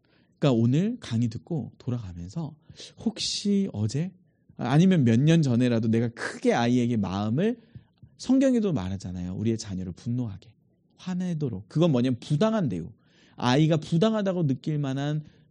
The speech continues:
억울한 일들이 있거든 시간이 오래된 일이라도 꼭 사과하세요. 저도 실수해요. 자녀 키우면서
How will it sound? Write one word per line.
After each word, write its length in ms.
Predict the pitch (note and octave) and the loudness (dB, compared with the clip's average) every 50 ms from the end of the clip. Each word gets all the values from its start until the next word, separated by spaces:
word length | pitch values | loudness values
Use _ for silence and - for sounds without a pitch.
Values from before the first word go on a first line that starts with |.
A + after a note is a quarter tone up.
| _ - | _ 4
억울한 480 | B2+ C3 D3 D3+ F3+ F#3+ F3+ F3 D#3+ C#3 | 6 6 6 6 4 4 2 2 2 2
일들이 420 | C3+ B2+ C3 B2 A#2+ C3+ B2 B2 | 2 2 0 0 0 0 -2 -2
있거든 560 | G#2+ - - A#2+ A#2 B2+ F#3 G#3 E3 G#2+ G2 - _ _ _ _ _ | -4 -4 -4 -6 -4 -2 -2 0 0 -2 -4 -6 _ _ _ _ _
시간이 480 | - - - - A#3+ B3 A#3+ A#3+ A3+ | -6 -2 -2 0 0 2 2 2 2
오래된 600 | G3+ D3 C3+ D3+ G3 G3 A#3 A3+ G3+ G#3+ G#3 G3 F#3 | 4 4 4 4 4 4 4 2 2 2 0 0 0
일이라도 420 | F3 D#3+ D#3 D#3 E3 D3+ D#3 D#3 | -2 -2 -2 -4 -4 -6 -6 -8
꼭 200 | - - F#3 - - | -8 -10 -10 -8 -10
사과하세요. 580 | - - - - F#3 D#3+ A#2 A2 - - - - _ _ _ _ _ _ _ _ _ _ _ _ _ _ _ _ _ _ _ _ _ - - _ | -12 -12 -10 -8 -8 -8 -8 -8 -12 -18 -20 -20 _ _ _ _ _ _ _ _ _ _ _ _ _ _ _ _ _ _ _ _ _ -20 -20 _
저도 500 | - - B2+ A#2+ B2 F3+ G3 G#3+ G#3 - _ - _ - - - - - - - - - - - | -10 -6 -4 0 2 2 2 2 0 -6 _ -20 _ -20 -20 -20 -20 -20 -20 -18 -18 -14 -10 -6
실수해요. 720 | - - B3+ B3 - - G#3 E3 D#3 F#3 F#3 C#3+ A2 G#2+ - _ _ _ | -2 0 0 0 -2 -4 -8 -6 -6 -6 -8 -8 -8 -12 -18 _ _ _
자녀 300 | - - C#3 - D3+ D#3 D3 - _ _ _ - - | -12 -8 -6 -4 -4 -4 -6 -8 _ _ _ -20 -12
키우면서 580 | - - F#3+ E3 C#3+ C3 C3+ C#3+ F#3 D3+ A#2 | -8 -6 -4 -4 -4 -6 -6 -8 -8 -8 -10